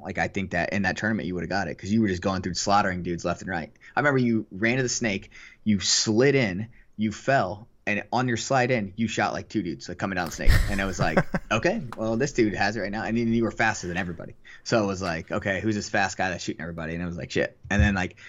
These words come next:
Speaker 1: it wasn't the first X Ball tournament that they'd won, but I think it was, it was one of the,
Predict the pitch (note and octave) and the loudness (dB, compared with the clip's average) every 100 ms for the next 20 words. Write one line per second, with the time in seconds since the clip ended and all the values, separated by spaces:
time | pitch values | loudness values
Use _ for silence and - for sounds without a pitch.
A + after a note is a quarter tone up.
0 | - - D#3 C3 A2 - B2 C3 - C#3 | -6 2 4 2 -4 -4 -4 -4 -4 -4
1 | C#3+ C#3 C#3 C#3 C3+ B2+ C#3 D3 C3+ G#2 | -4 -6 -6 -2 -2 0 0 -2 -2 2
2 | G2+ - - F2+ - A#2+ A2 G#2+ F2+ F2+ | 2 0 -6 -6 -2 0 2 0 0 0
3 | F2+ E2+ F2+ - - _ - _ _ G2+ | -2 -4 -4 -6 -8 _ -20 _ _ -4
4 | F#2 A#2+ G2+ - | 2 4 4 -2